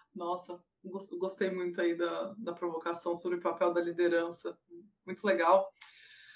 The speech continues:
Uma dica, é, eu acho que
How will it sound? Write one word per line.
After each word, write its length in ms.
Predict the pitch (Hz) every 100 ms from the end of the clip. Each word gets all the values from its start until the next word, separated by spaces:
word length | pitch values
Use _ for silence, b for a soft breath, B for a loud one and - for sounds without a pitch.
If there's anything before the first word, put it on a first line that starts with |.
| B B
Uma 220 | 196 196 190
dica, 800 | 190 202 226 226 - 180 175 - _ -
é, 400 | 180 180 175 180
eu 60 |
acho 140 | 214 226
que 200 | 311